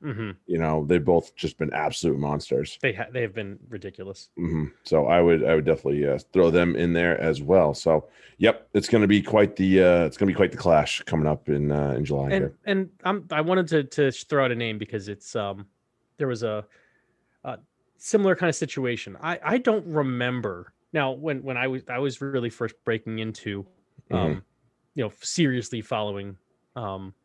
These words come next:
Speaker 2: The Rubs.
Speaker 1: overseas rugby and, uh, like, right around the time that Willie LaRue was, like, on his way out from Wasps.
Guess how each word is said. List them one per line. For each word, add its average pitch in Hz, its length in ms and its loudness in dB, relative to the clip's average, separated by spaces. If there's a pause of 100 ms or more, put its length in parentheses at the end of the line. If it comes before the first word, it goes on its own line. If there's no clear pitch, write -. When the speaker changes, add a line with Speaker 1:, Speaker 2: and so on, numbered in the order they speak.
(200)
Speaker 2:
The 73 80 2
Rubs. 73 140 4
Speaker 1:
overseas 101 360 -4
rugby 98 440 -8
and, 92 140 -12 (480)
uh, - 140 -10
like, 165 240 -6
right 175 160 6
around 156 160 4
the 143 60 4
time 131 280 -2
that 117 160 0
Willie 127 200 2
LaRue 113 420 0 (160)
was, 104 720 -6 (880)
like, 117 220 -4
on 117 100 0
his 117 120 -4
way 110 160 2
out 98 160 -2
from 104 180 -8
Wasps. 101 440 -6